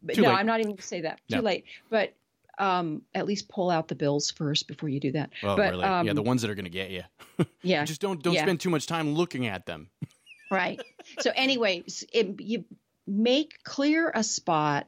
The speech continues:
Speaker 2: Yes.
Speaker 1: that's your intentional workspace. So you can say, "Okay, I'm gonna sit here and I'm gonna work." And now you may have, people may have, their kids may be running around, their spouses may be running around. I mean, it could possibly be mayhem.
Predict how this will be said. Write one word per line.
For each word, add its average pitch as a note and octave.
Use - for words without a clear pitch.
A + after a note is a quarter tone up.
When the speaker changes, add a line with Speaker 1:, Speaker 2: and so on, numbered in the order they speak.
Speaker 2:
Yes. -
Speaker 1:
that's -
your F3+
intentional F3
workspace. D#3
So -
you F3
can F3
say, G3
"Okay, F3
I'm E3
gonna E3
sit G3+
here F#3+
and E3
I'm D#3+
gonna D#3
work." D3
And A3
now A#3
you A#3
may D#4+
have, A#3
people C4+
may C4
have, F#3
their D3+
kids -
may A#3+
be A#3
running A3+
around, G#3+
their D#3
spouses A3
may G#3+
be G#3+
running G#3+
around. G3+
I G3
mean, A3
it A3
could -
possibly B3+
be E3+
mayhem. D3+